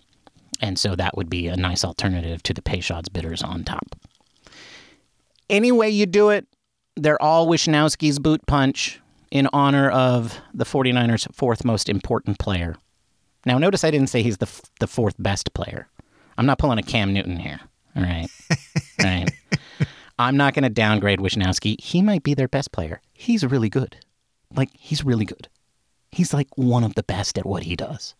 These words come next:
Speaker 2: Well, that sounds really good.
Speaker 1: Thank you.
Speaker 2: And Mitch Wishnowski is, is one of the best, of, e-, especially this year.
Speaker 1: Yeah.
Speaker 2: He had a really good year.
Speaker 1: He did. He did have a really
Speaker 2: Uh,
Speaker 1: good year.
Speaker 2: and, and, and didn't have to punt as much as some other folks, you know,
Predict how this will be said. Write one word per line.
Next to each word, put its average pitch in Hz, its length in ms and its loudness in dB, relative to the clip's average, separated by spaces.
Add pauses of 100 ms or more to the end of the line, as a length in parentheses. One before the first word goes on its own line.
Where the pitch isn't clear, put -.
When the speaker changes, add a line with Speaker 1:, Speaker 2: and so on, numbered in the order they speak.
Speaker 2:
Well, 113 80 2
that 107 80 2
sounds 90 240 0
really 76 140 0
good. 71 180 -4 (180)
Speaker 1:
Thank 285 260 0
you. 95 220 0 (100)
Speaker 2:
And 131 140 2
Mitch 139 220 0
Wishnowski 101 680 0
is, 80 280 -2 (240)
is 82 260 -2
one 76 140 -2
of 71 80 -4
the 69 60 -6
best, 71 340 -4
of, - 260 -8
e-, 104 100 -2
especially 139 440 0
this - 180 2
year. - 160 -2
Speaker 1:
Yeah. 101 140 2
Speaker 2:
He 104 80 2
had 110 160 0
a - 20 -2
really 92 180 0
good 87 140 -2
year. 92 260 -2
Speaker 1:
He 107 140 0
did. - 380 0
He - 160 -2
did 175 160 2
have 139 140 0
a 117 40 0
really 101 200 -2
Speaker 2:
Uh, 92 40 -6
Speaker 1:
good 104 160 -2
year. 92 380 -2
Speaker 2:
and, 107 220 2
and, 117 180 2
and 127 260 2
didn't 202 200 2
have 190 160 2
to 180 60 0
punt - 280 2
as 95 160 0
much 92 160 0
as 85 80 -2
some 107 160 0
other 76 240 -4
folks, - 520 -10
you - 100 -14
know, - 120 -10